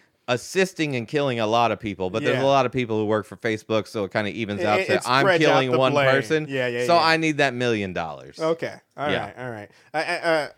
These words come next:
Speaker 2: I
Speaker 1: I'm just saying, Mark Zuckerberg, if you
Speaker 2: <laughs> Yes,
Speaker 1: you
Speaker 2: he's
Speaker 1: know,
Speaker 2: listening
Speaker 1: you
Speaker 2: to this
Speaker 1: soured on that
Speaker 2: podcast.
Speaker 1: wife or something, you know?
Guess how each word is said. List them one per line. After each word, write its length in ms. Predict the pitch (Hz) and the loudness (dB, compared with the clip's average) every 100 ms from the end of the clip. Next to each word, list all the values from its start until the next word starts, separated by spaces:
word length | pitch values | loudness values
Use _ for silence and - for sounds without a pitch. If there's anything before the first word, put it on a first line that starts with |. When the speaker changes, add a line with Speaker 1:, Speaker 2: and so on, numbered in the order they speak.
| _ - | _ -6
Speaker 2:
I 120 | 165 180 | 0 2
Speaker 1:
I'm 80 | |
just 140 | 185 - | 0 -2
saying, 400 | 170 156 135 113 | 2 2 2 0
Mark 240 | 113 117 | 0 0
Zuckerberg, 680 | 107 117 98 80 80 78 80 - _ _ _ - | 2 -2 -2 -6 -6 -8 -12 -20 _ _ _ -12
if 160 | 95 | -10
you 200 | - 277 679 | -6 2 2
Speaker 2:
<laughs> 40 | - 659 740 698 - 659 - - 254 554 - - 571 571 480 _ 523 508 - - _ - - 403 - 170 - - | 4 4 4 2 4 4 4 0 -2 2 2 0 -4 -2 -2 _ -8 -6 -6 -12 _ -20 -6 -6 -6 -18 -14 -8
Yes, 200 | 110 131 | -4 0
Speaker 1:
you 60 | |
Speaker 2:
he's 60 | 143 | 4
Speaker 1:
know, 200 | 147 151 | 6 6
Speaker 2:
listening 280 | 175 175 175 | 4 2 0
Speaker 1:
you 80 | 175 | 2
Speaker 2:
to 40 | |
this 80 | 170 | 4
Speaker 1:
soured 280 | 170 175 175 | 6 8 6
on 140 | 170 | 6
that 160 | 160 151 | 4 4
Speaker 2:
podcast. 80 | 151 | 6
Speaker 1:
wife 360 | 202 202 202 | 8 6 4
or 100 | 185 | 0
something, 580 | 180 202 196 202 196 180 - - - - | 2 0 0 0 -2 -2 -10 -20 -10 -2
you 120 | 165 | 2
know? 380 | 180 185 185 180 | 6 6 8 6